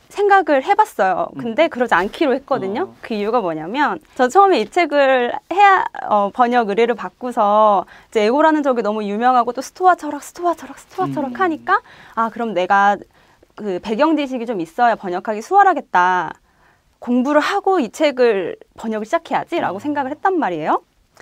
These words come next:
Speaker 1: 근데 하기 싫은 거예요.
Speaker 2: 어. <laughs>
Speaker 1: 학교에서 배운 게
Speaker 2: 네.
Speaker 1: 단데
Speaker 2: 네.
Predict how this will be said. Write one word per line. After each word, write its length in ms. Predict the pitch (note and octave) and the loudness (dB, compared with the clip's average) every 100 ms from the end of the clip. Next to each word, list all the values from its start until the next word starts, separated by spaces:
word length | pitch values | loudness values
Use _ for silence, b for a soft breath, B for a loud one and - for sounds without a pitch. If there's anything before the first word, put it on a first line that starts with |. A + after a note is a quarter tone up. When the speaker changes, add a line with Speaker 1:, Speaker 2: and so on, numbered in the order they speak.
| B B B | B B B
Speaker 1:
근데 120 | D4 | -4
하기 180 | G#4+ G#4 | -2 -4
싫은 320 | F#4 G4+ G#4+ | -4 -4 0
거예요. 320 | D4 G#3 F#3+ F3 F3 - | 0 0 -2 -4 -8 -12
Speaker 2:
어. 180 | - B B | -18 B B
<laughs> 260 | C#3+ F3+ - | -12 -10 -2
Speaker 1:
학교에서 540 | A4+ - A4 G#4+ F#4 | 0 4 4 4 2
배운 600 | D4 B3 D4 D#4+ D#4 C#4+ | 2 0 0 0 0 0
게 140 | B3+ B3 | 0 0
Speaker 2:
네. 40 | |
Speaker 1:
단데 840 | A#3 A3 A#3 G#3+ A3 A3+ G#3+ F3+ | -2 -4 -4 -2 -2 -2 -2 -4
Speaker 2:
네. 60 | A#3 | -8